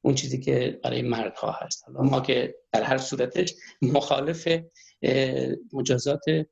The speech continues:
اعدام هستیم و این گونه موارد، ولی منظورم اینه که اینو چرا برعکسش نیست؟ مصادیقش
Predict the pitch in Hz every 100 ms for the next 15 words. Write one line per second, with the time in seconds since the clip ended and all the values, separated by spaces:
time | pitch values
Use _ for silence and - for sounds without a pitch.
0 | _ _ - - 117 117 113 - - 117
1 | 135 160 170 175 165 175 160 143 135 156
2 | 143 135 135 143 143 160 180 151 165 170
3 | 156 156 185 185 185 - 190 - - _
4 | - 214 214 220 220 214 - 139 - 185
5 | 185 - 156 - - _ _ _ - 139
6 | - - 151 160 170 170 214 214